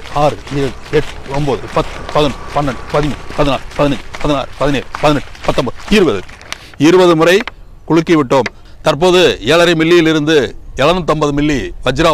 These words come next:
உரக்கலவை தயார் செய்துள்ளோம். இதை பயன்படுத்தி எவ்வாறு வயலுக்கு ஸ்ப்ரே செய்வது என்பதையும் அதை எவ்வாறு கலக்கி எடுப்பது என்பதையும் தற்போது பார்ப்போம். அதே கிணத்து நீரோ கலா நீரோ ஒரு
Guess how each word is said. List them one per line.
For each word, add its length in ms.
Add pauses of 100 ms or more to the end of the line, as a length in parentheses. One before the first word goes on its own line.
உரக்கலவை 400
தயார் 220
செய்துள்ளோம். 420 (380)
இதை 120 (100)
பயன்படுத்தி 500 (220)
எவ்வாறு 300
வயலுக்கு 460
ஸ்ப்ரே 180 (100)
செய்வது 300
என்பதையும் 400 (340)
அதை 220
எவ்வாறு 300 (240)
கலக்கி 280
எடுப்பது 280
என்பதையும் 320
தற்போது 360
பார்ப்போம். 340 (1160)
அதே 240
கிணத்து 300
நீரோ 200
கலா 160 (120)
நீரோ 180 (460)
ஒரு 100